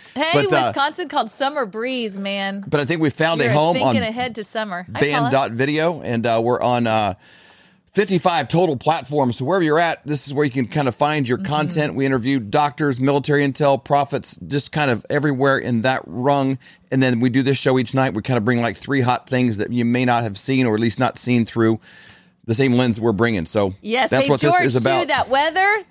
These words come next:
Speaker 1: that's one of the prophetic things for Wednesday.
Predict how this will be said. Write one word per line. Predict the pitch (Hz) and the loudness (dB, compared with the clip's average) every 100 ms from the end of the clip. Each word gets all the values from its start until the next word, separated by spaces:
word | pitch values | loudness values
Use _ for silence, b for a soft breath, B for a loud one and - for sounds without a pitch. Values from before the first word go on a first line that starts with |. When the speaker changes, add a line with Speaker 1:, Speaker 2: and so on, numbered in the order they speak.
| _ | _
Speaker 1:
that's | - 285 - | -4 -4 -4
one | 262 320 | -4 -2
of | 302 | -2
the | 294 | -6
prophetic | 302 320 349 - | -4 -4 -4 -6
things | 349 381 | -8 -4
for | 302 262 | -4 0
Wednesday. | 320 427 359 285 262 196 170 | 0 -2 -2 -2 0 -2 -6